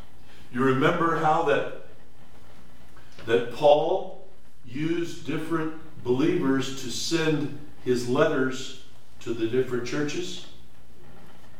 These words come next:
He said that you receive this from, uh, Epaphroditus or, or whoever. Uh, you know, this is the letter we've written to you,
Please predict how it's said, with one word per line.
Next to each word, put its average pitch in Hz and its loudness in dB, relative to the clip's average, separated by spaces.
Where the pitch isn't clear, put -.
He 123 -2
said 139 0
that - -4
you 120 2
receive 147 0
this 147 4
from, - -2
uh, - -4
Epaphroditus 104 0
or, 95 -6
or 107 -6
whoever. 127 2
Uh, 113 -2
you 113 0
know, 110 -2
this 143 0
is 120 -2
the 123 0
letter 123 4
we've 117 2
written 131 0
to 120 0
you, - -2